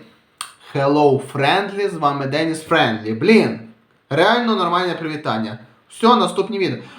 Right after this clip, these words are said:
Ну, блін, англійське привітання, а де-, а Деніс Френдлі, типа, не англійське. Англійське. У нас по-українськи Деніс не буде не Деніс, а Денис. А я кажу Деніс.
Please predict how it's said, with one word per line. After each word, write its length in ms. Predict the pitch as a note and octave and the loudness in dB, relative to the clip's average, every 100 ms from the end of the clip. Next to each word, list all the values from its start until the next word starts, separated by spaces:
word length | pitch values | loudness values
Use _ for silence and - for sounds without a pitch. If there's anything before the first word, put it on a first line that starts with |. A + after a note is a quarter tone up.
| - | -2
Ну, 140 | E3 | 0
блін, 380 | F#3+ G#3+ D3 A2+ - | 4 4 4 -2 -2
англійське 580 | C#3+ E3 A3 G3+ - C3 | 0 2 4 2 0 -4
привітання, 580 | B2 A#2 A#2 G#2+ B2 - | -2 -4 -4 -4 -4 2
а 400 | C#3 C#3+ C#3 B2+ B2+ | 4 4 2 -4 -12
де-, 340 | C3+ E3+ E3+ C3 | -4 -2 -2 -2
а 120 | C#3 | -2
Деніс 300 | E3 E3+ F3 | -2 -2 -2
Френдлі, 260 | F#3+ F3+ E3+ | -2 -2 -4
типа, 260 | E3 E3 | -6 -6
не 120 | D#3+ D3+ | -4 -6
англійське. 560 | D3 A#2 A2 - A2+ - - - | -6 -6 -8 -8 -8 -8 -14 -4
Англійське. 540 | E3+ A#3 A3+ - - - - | 0 4 2 0 -4 -6 -6
У 60 | D3 | 0
нас 220 | G#3+ A3 | 0 0
по-українськи 600 | G3 F3+ F3 F#3 - C#3 | -6 -4 -4 -6 -4 -4
Деніс 480 | C3+ D3+ A3 A3+ - C3 A#2+ B2 | -2 0 0 -2 -6 -10 -10 -6
не 240 | C3+ C#3 | -2 -2
буде 280 | B2+ C#3+ C#3 | 0 -2 -2
не 180 | C#3 C3+ | -4 -2
Деніс, 460 | D#3 A#3+ G3 - - | 2 2 0 -4 -2
а 120 | C#3 | 0
Денис. 520 | D3+ F3+ C#3 F#2+ - - - - - - | 0 -2 -2 -4 -12 -20 -20 -20 -20 -6
А 100 | C3 | -2
я 100 | D#3+ | 0
кажу 300 | F#3+ F#3+ F#3+ | 2 0 0
Деніс. 640 | C#3+ F#3+ C3+ G#2+ F2 - | 0 2 2 -4 -10 -18